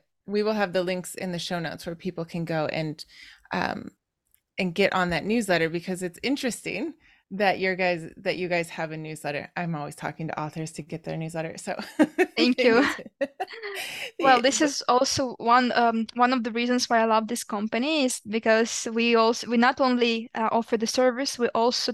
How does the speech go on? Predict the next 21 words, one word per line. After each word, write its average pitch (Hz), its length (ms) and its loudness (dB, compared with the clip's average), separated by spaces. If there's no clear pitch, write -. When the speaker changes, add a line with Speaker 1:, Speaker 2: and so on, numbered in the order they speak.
Speaker 2:
take 220 400 2
a 220 80 0
big 202 280 -4
part 226 380 2
in 220 200 -2
educating 220 600 2
people 226 260 -2
about 208 280 2
book 208 180 -2
covers. 202 500 -2
As 233 200 2
you 247 60 2
mentioned, 226 500 2
our 226 220 0
newsletter, 247 760 2
we 226 120 2
also 220 640 2
recently 240 340 0
launched 220 500 4
Mabel 226 280 4
Academy. 254 600 0